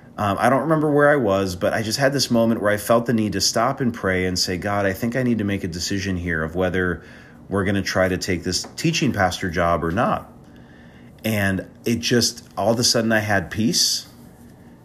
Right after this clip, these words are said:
and I felt like God made it really clear to me that this was the next thing for us to do. And I, I can't describe it to you any other way. Like, in that moment, it was <laughs> like,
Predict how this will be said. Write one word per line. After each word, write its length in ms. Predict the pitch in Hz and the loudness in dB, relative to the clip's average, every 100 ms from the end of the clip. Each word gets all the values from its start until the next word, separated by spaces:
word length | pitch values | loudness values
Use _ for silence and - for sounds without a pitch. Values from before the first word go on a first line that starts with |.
| - - | -12 -4
and 320 | 110 107 101 | -2 -2 -2
I 180 | 98 101 | -2 -4
felt 520 | - - 104 107 87 | -6 0 2 2 4
like 260 | 113 117 | 2 2
God 340 | - 92 95 98 | 0 0 0 0
made 220 | 95 95 | -2 -2
it 80 | 101 | -2
really 300 | 90 90 92 | -2 -4 -4
clear 340 | - 120 165 | -2 0 0
to 180 | - - | -2 -6
me 260 | 76 76 85 | -6 -6 -6
that 160 | 98 92 | -8 -2
this 220 | 104 - | -2 0
was 160 | 110 | -2
the 100 | 110 | 0
next 380 | 117 92 90 - | 0 0 0 -4
thing 220 | 90 87 | -4 -4
for 200 | 85 90 | -4 -2
us 180 | 80 80 | -2 -2
to 100 | - | -4
do. 320 | 87 120 131 - - - - - - - - - - - - | -2 -2 -4 -6 -20 -20 -20 -20 -20 -20 -20 -20 -20 -20 -2
And 200 | 127 123 | 2 4
I, 220 | 117 123 | 2 2
I 60 | 131 | 0
can't 280 | - 175 175 | 2 4 4
describe 420 | 165 - 139 139 | 2 4 4 4
it 80 | 139 | 0
to 120 | 131 | 0
you 60 | |
any 140 | 123 120 | 2 4
other 180 | 113 104 | 2 2
way. 240 | 101 80 - - | 2 0 -8 -6
Like, 200 | 117 117 | -4 0
in 100 | 113 | 2
that 220 | 131 - | 4 2
moment, 420 | 135 127 120 107 | 2 4 4 2
it 80 | 110 | -2
was 300 | 107 117 - - | -4 -2 -4 0
<laughs> 40 | |
like, 320 | 139 117 - | 2 2 -4